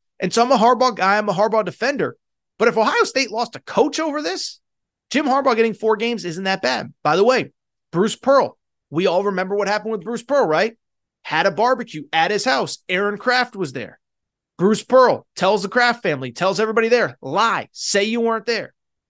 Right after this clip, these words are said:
He gets a three-year show cause. I'm not saying it was right then. I'm not saying it's right now. What I am saying is there is a track record. If you lie to the N C A A, you're going to get in trouble.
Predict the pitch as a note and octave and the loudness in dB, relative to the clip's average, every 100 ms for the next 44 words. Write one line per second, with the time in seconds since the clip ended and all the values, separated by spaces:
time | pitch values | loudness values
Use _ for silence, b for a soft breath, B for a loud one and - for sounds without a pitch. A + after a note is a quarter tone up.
0 | _ E3 D#3+ F#3+ G#3+ A3+ A3+ B3+ C#4 D4 | _ -6 -2 -2 0 -2 -2 -4 -2 -2
1 | B3+ G3+ C#3+ - D#3 C3 - A2 - - | 0 0 0 -2 -2 -4 -6 -10 -10 -6
2 | - G#3 C#4 C4 B3 B3 B3+ G#3 F3 F#3 | -2 0 0 2 2 4 2 0 0 2
3 | A#3 A#3 B3 A#3+ A3 G#3+ A3 G3 G3+ G3 | 0 0 -4 -2 -4 -4 -4 -4 -4 -4
4 | F#3+ D3 D#3+ G3 A3 E3+ _ _ _ _ | -6 -4 -4 -2 -2 -2 _ _ _ _
5 | - F3+ F#3+ G3+ A#3 A#3 A3+ G3+ E3 E3+ | -2 0 0 0 -2 -2 -2 -2 -4 -4
6 | E3+ D#3 E3+ D#3+ G#3+ A#3+ - E3+ E3 F3+ | -4 -4 -4 -4 -2 -2 0 -4 -2 -4
7 | F#3 E3 D#3+ E3+ F3+ F3 F3 G#3+ A#3+ - | -4 -4 -6 -6 -2 2 4 2 0 -2
8 | A#3+ B3 B3 A#3 A#3 A#3+ B3 A#3+ A#3+ C#4 | -6 -4 -2 -2 -2 -4 -2 0 2 0
9 | G#3 D3+ F#3 _ _ _ - F3 D3 C#3+ | 0 -4 -6 _ _ _ -6 -6 -2 -4
10 | C#3 C3+ C3 B2 A#2 C3 - G3 B2 | -4 -8 -6 -6 -6 -2 2 4 2